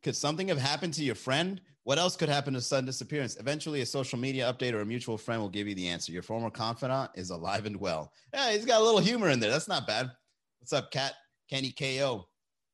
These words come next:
Jesse Pinkman says, "A lot of side chicks gonna be stood up again on this day, but at least you have to believe excuse to tell your friends." Girl, you, you know he said he didn't want to go back because of covid. <laughs>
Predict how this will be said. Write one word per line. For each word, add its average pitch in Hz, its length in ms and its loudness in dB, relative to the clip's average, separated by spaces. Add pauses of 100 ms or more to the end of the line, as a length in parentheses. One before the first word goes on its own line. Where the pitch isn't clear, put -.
Jesse 160 260 0
Pinkman 160 300 2
says, 143 260 2
"A 117 60 0
lot 139 180 4
of 156 80 -2
side 156 300 -2
chicks - 320 -4
gonna 135 180 -2
be 127 100 -6
stood 139 280 -2
up 139 120 -2
again 113 260 -4
on 107 100 -4
this 104 180 -4
day, 120 220 2
but 104 140 0
at 101 140 0
least 127 240 -4
you 131 80 -2
have 123 180 0
to 110 100 -10
believe 107 340 -6
excuse 120 440 -8
to - 100 -18
tell 110 180 -4
your 95 140 -8
friends." 87 420 -10 (380)
Girl, 156 280 4
you, 147 320 -2 (440)
you 139 160 -2
know 147 260 4
he 143 160 -2
said 139 300 0
he 120 100 -4
didn't 127 240 0
want 120 220 -2
to - 80 -6
go 113 160 -2
back 107 260 0
because 104 300 -8
of 87 100 -14
covid. 92 360 -4 (340)
<laughs> 117 60 -8